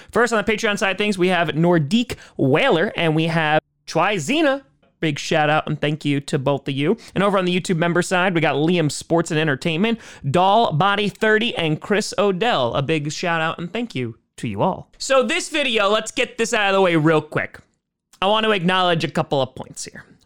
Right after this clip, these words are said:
One, I think the Green Bay Packers' best chance to win a Super Bowl in twenty twenty-two is with Aaron Rodgers at quarterback. Let's get that right out of the way. Second thing, this is not a video of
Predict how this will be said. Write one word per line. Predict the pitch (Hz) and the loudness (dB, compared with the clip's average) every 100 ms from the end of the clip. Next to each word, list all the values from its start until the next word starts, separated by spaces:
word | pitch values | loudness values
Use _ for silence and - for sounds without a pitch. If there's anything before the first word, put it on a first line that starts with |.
| _ | _
One, | - 262 135 165 - - _ | 0 0 0 -6 -18 -20 _
I | 170 | -4
think | 233 247 | -2 -2
the | 202 | -2
Green | 147 226 240 | 0 0 2
Bay | 226 | -2
Packers' | 208 220 196 - 196 190 185 - | -2 -2 -4 0 2 4 2 -2
best | 139 135 214 - | -6 -2 -2 -4
chance | - 202 208 | -4 -4 -4
to | - 160 | -4 -2
win | 170 | 0
a | 202 | -2
Super | - 175 | -4 -8
Bowl | 147 143 151 147 - - | -2 2 2 2 -2 -10
in | 175 220 226 - | -4 -2 -4 -8
twenty | - 170 190 190 | -4 -2 -2 -4
twenty-two | - 185 175 - 147 139 139 _ | -2 -2 -2 -2 0 0 -2 _
is | 170 175 | -4 -2
with | 147 165 | -2 -2
Aaron | 151 143 143 139 | -2 0 -2 0
Rodgers | 127 127 127 | -2 -2 -4
at | 123 123 | -6 -8
quarterback. | - 110 - - - _ _ | -10 -10 -10 -14 -16 _ _
Let's | - | -18
get | - 120 | -14 -6
that | 120 85 | -6 -4
right | - | -6
out | - - | -6 -6
of | |
the | - | -8
way. | - - _ _ _ | -10 -12 _ _ _
Second | - - 269 277 226 | -8 -4 -2 -2 -4
thing, | - - _ _ _ 151 | -6 -8 _ _ _ -2
this | 208 247 | 0 0
is | 202 | 0
not | 220 220 | 0 0
a | |
video | 185 208 202 190 | 0 0 2 2
of | 185 | 2